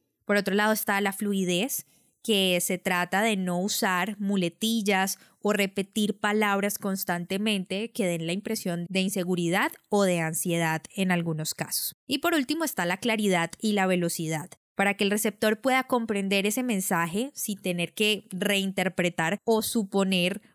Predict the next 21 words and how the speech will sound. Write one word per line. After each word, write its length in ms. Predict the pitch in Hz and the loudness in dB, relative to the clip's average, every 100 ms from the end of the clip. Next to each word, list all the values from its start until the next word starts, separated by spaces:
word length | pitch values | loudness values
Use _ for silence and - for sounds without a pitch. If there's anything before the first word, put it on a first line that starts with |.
| - | 0
o 120 | 247 | 2
recurrir 520 | 247 240 240 226 214 | 2 0 2 4 4
a 60 | 214 | 2
algún 300 | 220 220 214 | 2 0 0
tipo 260 | 220 202 | -2 0
de 140 | 220 220 | 0 0
señales 480 | 208 185 175 175 | 0 0 0 0
alternativas. 920 | 190 185 190 185 165 - 220 151 147 - _ _ _ | -2 -2 -2 -2 -4 -2 -2 -2 -4 -10 _ _ _
Es 120 | 185 | -2
importante 600 | 196 190 214 233 180 175 | -2 0 -2 0 -2 -2
que 100 | - | 0
el 140 | 226 185 | 0 2
ritmo 640 | 202 240 208 202 196 262 - | 2 2 2 0 -2 -4 -10
no 220 | 240 180 | -8 -4
sea 340 | 180 202 180 156 | -2 0 2 0
ni 140 | 165 | -4
muy 180 | 170 185 | -4 0
lento 400 | 240 254 220 247 | 2 2 0 -4
ni 80 | 247 | -2
muy 200 | 190 196 | 0 2
rápido 580 | 233 202 - 214 247 | 2 0 0 -2 -2